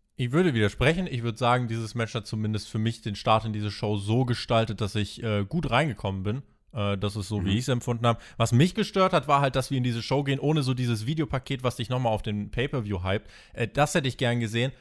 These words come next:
Speaker 1: Dann das Feuerwerk und dann kommt Jericho raus. Dann bist du direkt in so einem Flow drin, dann hast du Momentum, das hat mir gefehlt. Dass das der An-, dass das der Opener ist, äh, wusste ich ja auch jetzt schon seit der Preview mit Mike Ritter, Günther Zapf, da habt ihr's als erstes gehört. Und, ähm,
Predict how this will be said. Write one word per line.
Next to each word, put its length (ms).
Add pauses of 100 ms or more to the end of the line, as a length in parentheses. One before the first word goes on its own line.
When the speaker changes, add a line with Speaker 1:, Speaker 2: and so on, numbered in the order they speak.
(100)
Speaker 1:
Dann 180
das 200
Feuerwerk 540
und 120
dann 140
kommt 240
Jericho 300
raus. 200
Dann 200
bist 180
du 40
direkt 320
in 120
so 120
einem 120 (220)
Flow 480
drin, 120
dann 120
hast 160
du 40
Momentum, 380
das 160
hat 140
mir 100
gefehlt. 340 (160)
Dass 180
das 160
der 160
An-, 200
dass 160
das 100
der 140
Opener 400
ist, 200 (200)
äh, 180
wusste 240
ich 80
ja 80
auch 140
jetzt 160
schon 140
seit 180
der 60
Preview 420
mit 180
Mike 200
Ritter, 200
Günther 240
Zapf, 220
da 80
habt 140
ihr's 100
als 140
erstes 300
gehört. 280 (280)
Und, 400
ähm, 440